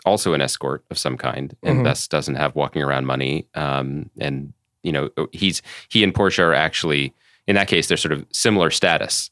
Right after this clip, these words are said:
Speaker 1: right?
Speaker 2: Right.
Speaker 1: And that they are appendages and they have to go where they're told and do what they're told. Um, I think that the Cameron doesn't actually have any money theory that you floated to me last week starts to, starts to feel potentially true. The, the moment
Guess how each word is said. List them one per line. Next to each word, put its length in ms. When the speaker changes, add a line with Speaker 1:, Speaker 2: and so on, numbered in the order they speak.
Speaker 1:
right? 140
Speaker 2:
Right. 140
Speaker 1:
And 100
that 100
they 140
are 100
appendages 720
and 100
they 80
have 120
to 80
go 160
where 140
they're 120
told 320
and 100
do 140
what 120
they're 120
told. 380
Um, 560
I 80
think 200
that 260
the 100
Cameron 400
doesn't 240
actually 300
have 120
any 140
money 460
theory 460
that 140
you 100
floated 280
to 60
me 80
last 240
week 220
starts 320
to, 280
starts 300
to 60
feel 180
potentially 440
true. 360
The, 220
the 160
moment 360